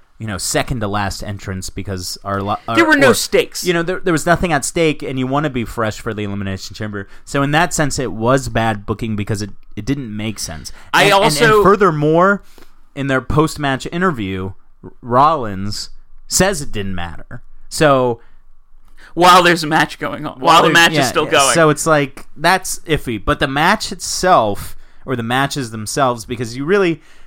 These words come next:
Speaker 1: it's unfair to call it that. W W E is gonna call it the longest match in their history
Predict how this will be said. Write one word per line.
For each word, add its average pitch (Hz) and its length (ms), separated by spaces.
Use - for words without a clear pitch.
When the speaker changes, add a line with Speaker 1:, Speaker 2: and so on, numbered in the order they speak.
Speaker 1:
it's 143 180
unfair 135 840
to 117 120
call 117 300
it 98 80
that. 131 360
W 180 200
W 170 200
E 151 120
is 135 100
gonna 135 180
call 123 240
it 123 80
the 117 100
longest 117 540
match 110 380
in 107 80
their 101 180
history 95 680